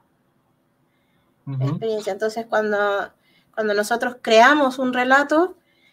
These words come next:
Speaker 2: eh, se activan ciertas áreas cerebrales que no, no se activan en,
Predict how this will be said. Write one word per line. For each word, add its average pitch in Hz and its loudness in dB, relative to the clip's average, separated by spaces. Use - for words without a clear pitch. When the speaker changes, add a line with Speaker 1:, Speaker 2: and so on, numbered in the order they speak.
Speaker 2:
eh, 208 -4
se - -8
activan 233 -4
ciertas 233 -8
áreas 226 -4
cerebrales 226 -2
que 208 -10
no, 202 -8
no 226 -2
se 220 -4
activan 226 0
en, 208 -6